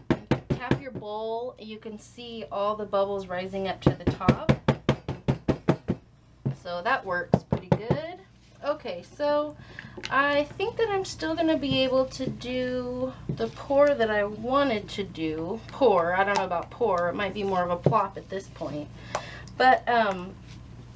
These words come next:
I really just wanted to do kind of like sloppy, kind of like a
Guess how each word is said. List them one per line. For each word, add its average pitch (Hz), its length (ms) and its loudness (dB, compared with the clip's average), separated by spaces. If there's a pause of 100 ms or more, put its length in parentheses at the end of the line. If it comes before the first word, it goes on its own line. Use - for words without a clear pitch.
(480)
I 254 60 6
really 285 420 2
just 240 240 0
wanted 226 380 2
to 226 160 -6
do 220 220 -2
kind 220 280 0
of 208 140 -4
like 196 360 4
sloppy, 233 1300 0 (300)
kind 233 200 2
of 226 80 2
like 226 160 4
a - 240 -4